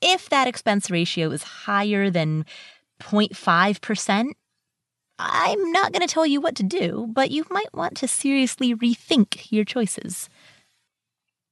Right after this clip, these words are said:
Now, if you don't know how to do this, it's very simple. Just search for the name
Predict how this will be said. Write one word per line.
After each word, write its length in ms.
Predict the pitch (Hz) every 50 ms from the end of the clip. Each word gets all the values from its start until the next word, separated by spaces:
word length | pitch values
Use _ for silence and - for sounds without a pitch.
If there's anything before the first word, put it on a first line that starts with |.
| _ _ _ - - - - - _ _
Now, 60 | 220 233
if 120 | 233 -
you 60 | 233
don't 140 | 202 277 269
know 80 | 269 254
how 80 | 247
to 80 | 226 196
do 160 | 170 175 156
this, 300 | 147 147 143 - - -
it's 300 | - 170 - - - - _ _ - _ _ 165 - - _ _
very 400 | 190 180 170 196 220 220 208 208
simple. 340 | - - 165 143 - 151 147
Just 200 | 139 165 - -
search 520 | - - - - 208 220 262 254 - -
for 240 | - - - 226 202
the 100 | 180 175
name 520 | 165 165 165 170 180 190 220 240 262 285